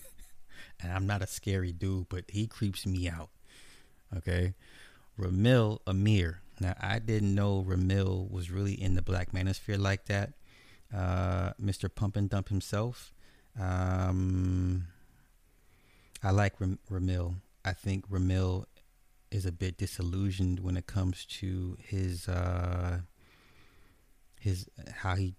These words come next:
tends to wanna ha-, bring children into this world, you know, via surrogate. Um, but for the most part, uh, he said he has, he hasn't, um,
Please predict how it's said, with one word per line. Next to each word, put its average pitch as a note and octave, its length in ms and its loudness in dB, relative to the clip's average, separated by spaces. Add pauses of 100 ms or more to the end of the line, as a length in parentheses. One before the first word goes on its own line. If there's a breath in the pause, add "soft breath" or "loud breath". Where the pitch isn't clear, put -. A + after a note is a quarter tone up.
(180)
tends F#2+ 360 2
to F#2 120 -6
wanna F2+ 260 0
ha-, F2+ 140 -4
bring F2+ 400 -2
children G2 340 -4
into G2+ 160 0
this G#2 200 -6
world, G#2+ 420 -2 (200)
you F#2 160 0
know, F2 120 0
via F#2 240 -2
surrogate. G#2+ 540 -2 (480 loud breath)
Um, F#2+ 460 2
but F#2 140 0
for - 160 -6
the G2 100 -2
most G2 340 0
part, G#2+ 340 2 (400)
uh, - 300 -20 (560)
he A#2 220 0
said C3+ 220 2
he C3 160 2
has, B2 240 4
he A#2+ 160 -2
hasn't, A#2 520 2 (1800 soft breath)
um, C#3+ 520 2